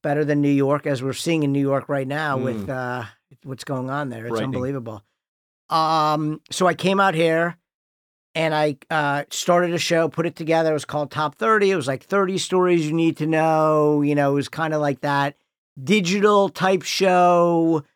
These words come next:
Speaker 1: on television, as every executive's like, "What are we gonna do? How are we gonna get eyeballs? Oh, it's a digital show for T V. That'll work," you know, all that stuff.
Speaker 2: It never works.
Speaker 1: So,
Speaker 2: <laughs>
Speaker 1: so you, you, you drink the Kool-Aid, you,
Speaker 2: <laughs>
Speaker 1: you,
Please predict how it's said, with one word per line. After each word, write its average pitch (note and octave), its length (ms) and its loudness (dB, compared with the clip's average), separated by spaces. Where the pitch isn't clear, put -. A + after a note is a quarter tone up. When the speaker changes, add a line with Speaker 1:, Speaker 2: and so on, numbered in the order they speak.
Speaker 1:
on F3 200 0
television, D3+ 1080 0
as D#3 240 -4
every E3 280 2
executive's D3+ 580 0
like, D3 160 4
"What D#3+ 180 2
are F#3+ 40 4
we G3+ 80 4
gonna F#3+ 160 2
do? G3 260 6
How D3+ 180 4
are F3+ 40 4
we F#3 80 4
gonna F#3+ 120 4
get G#3 120 6
eyeballs? F3 720 4
Oh, A3 180 6
it's G#3 160 6
a G#3+ 80 6
digital A3 640 2
show G#3+ 480 6
for G#3+ 180 2
T G#3+ 300 0
V. A3+ 400 6
That'll G#3 460 4
work," F3+ 420 4
you D#3 140 2
know, D3 180 6
all E3 260 4
that C3+ 220 -2
stuff. B2 300 -2
Speaker 2:
It G2+ 40 -4
never F#2+ 260 -2
works. D#2 420 -12
Speaker 1:
So, F#3 460 4
Speaker 2:
<laughs> - 340 -4
Speaker 1:
so G3 160 2
you, G3 220 6
you, G3+ 280 -2
you F#3+ 200 0
drink G3+ 300 2
the A#3 100 2
Kool-Aid, F3 640 4
you, E4 200 6
Speaker 2:
<laughs> - 240 -2
Speaker 1:
you, - 160 2